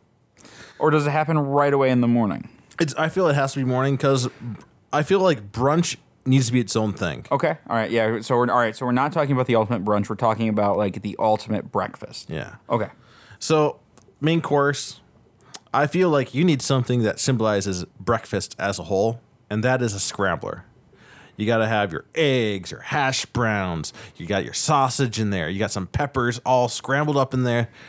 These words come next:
Speaker 2: and this wonderful mess with cheese and, uh, so th-, I feel that, that's the main course I'm choosing now, because I feel it symbolizes breakfast the most.
Speaker 1: So
Speaker 2: However,
Speaker 1: here's Oh.
Speaker 2: uh, the sides though.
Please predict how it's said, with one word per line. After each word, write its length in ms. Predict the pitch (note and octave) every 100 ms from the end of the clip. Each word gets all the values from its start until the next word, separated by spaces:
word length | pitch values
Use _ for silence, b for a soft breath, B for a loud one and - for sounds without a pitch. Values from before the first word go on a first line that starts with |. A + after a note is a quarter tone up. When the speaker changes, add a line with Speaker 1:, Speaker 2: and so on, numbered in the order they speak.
| B B
Speaker 2:
and 160 | G#2 G2+
this 160 | - - F#2+ G2 -
wonderful 540 | A2 D3 D#3 A#2+ F#2+ G2
mess 480 | G#2 F2 - - - - b b
with 180 | E2+ -
cheese 720 | - - A2 A2 G#2+ A2 G#2
and, 180 | D2 - B B B B
uh, 200 | G#2 F#2+ - - - B
so 320 | - C#3+ C#3+ - - - - -
th-, 120 | B2
I 120 | C3
feel 200 | C3+ F#3+
that, 300 | - - C#3+
that's 200 | C#3+ F3+
the 100 | -
main 200 | A3 G3
course 300 | D3+ - D#3+
I'm 80 | D#3+
choosing 420 | D3 D3+ E3+ B3 - b b b b -
now, 480 | C3+ C#3 A#2+ G#2 G2 _ _ _ _ b b b b b b b b b b b b
because 240 | - B2+ B2+
I 140 | B2
feel 180 | B2 C3
it 60 | A#2+
symbolizes 480 | A#2 A#2 A2 -
breakfast 500 | - - A#2 A2 G#2
the 60 | F#2+
most. 100 | G#2
Speaker 1:
So 200 | F#3 F#3
Speaker 2:
However, 380 | - E3+ G#3+ C3
Speaker 1:
here's 220 | F#2+ - - - - - b b b _ D3
Oh. 40 |
Speaker 2:
uh, 220 | G3 G3
the 80 | -
sides 520 | - C3 F3+ F3 A#2+
though. 340 | G#2+ G2 E2